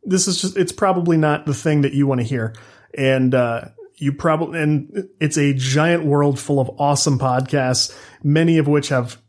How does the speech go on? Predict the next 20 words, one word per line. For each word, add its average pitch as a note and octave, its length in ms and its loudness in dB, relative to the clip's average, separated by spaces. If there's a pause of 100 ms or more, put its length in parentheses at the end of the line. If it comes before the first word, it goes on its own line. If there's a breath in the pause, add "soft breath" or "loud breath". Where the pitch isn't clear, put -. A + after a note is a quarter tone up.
nothing A#3 400 2
to D#3+ 40 2
do D3 120 0
with C#3+ 160 0
mine, C3+ 420 0 (240 loud breath)
or D3 280 2
they're A#2+ 300 0
very, C4+ 440 -2
very F3+ 240 2
different, D3 560 -2
different A#3+ 320 0
styles, D#3+ 480 2
different B2+ 320 -2
beliefs, G#3 420 0
different C#3 300 -4
philosophy. D#3+ 720 0 (280 loud breath)
Go E3 240 2
check G3+ 340 0
'em F#3+ 120 2
out. G3+ 300 0